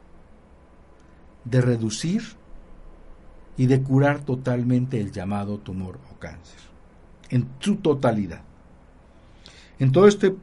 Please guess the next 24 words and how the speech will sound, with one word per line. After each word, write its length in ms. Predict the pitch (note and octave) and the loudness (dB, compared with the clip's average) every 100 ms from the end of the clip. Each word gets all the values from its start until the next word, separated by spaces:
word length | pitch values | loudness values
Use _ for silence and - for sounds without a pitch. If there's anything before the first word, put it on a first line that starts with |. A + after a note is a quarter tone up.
| - | -8
proceso 420 | - D3 C3 F3 F3 | 0 2 2 0 -2
el 80 | |
paciente 400 | C#3 C3 D3 C#3+ | -2 -2 -2 -4
no 160 | C#3+ C#3+ | -4 -4
tendría 340 | C3 C3 C3 | -2 2 2
por 140 | C3 A2 | 0 -6
qué 100 | A#2+ | -6
hacer 300 | A2+ B2 A#2 - - - | -4 -4 -4 -14 -20 -12
un 100 | D#3+ | -8
carcinoma 480 | D3 G#2+ G2+ G2+ G2 | -6 -6 -6 -6 -6
peritoneal, 600 | G#2+ B2 B2+ D3 D3+ E3+ F3 - - - | -4 -4 -4 -4 -4 -4 -8 -20 -20 -14
como 300 | - C3 B2 | 0 4 4
tampoco 500 | B2+ A#2 A2 F#3+ G3+ | 4 -2 2 0 2
un 100 | D#3+ | 0
carcinoma 500 | B2 G#2 - G2+ F#2 | 0 -4 -6 -6 -6
hepático, 520 | E2+ - F2 - - - - - - - - - - | -8 -10 -14 -14 -20 -20 -20 -20 -20 -20 -20 -20 -8
prescindiendo 840 | - C3+ C3+ B2+ B2+ C#3+ D3 D#3 D#3 - - - - | 2 4 4 4 4 2 2 -2 -2 -10 -20 -20 -14
de 120 | A#2 A#2+ | -4 0
muy 180 | C#3+ | 2
pocos 440 | C#3 D3+ D3 C#3+ - | 0 -2 -2 -4 -2
casos 360 | D3 C#3+ C#3 | -2 0 -2
en 100 | C3+ | -2
los 180 | G#2+ - | -4 -6
cuales 640 | - C3+ C#3 D3 - - | -2 2 2 2 -4 -12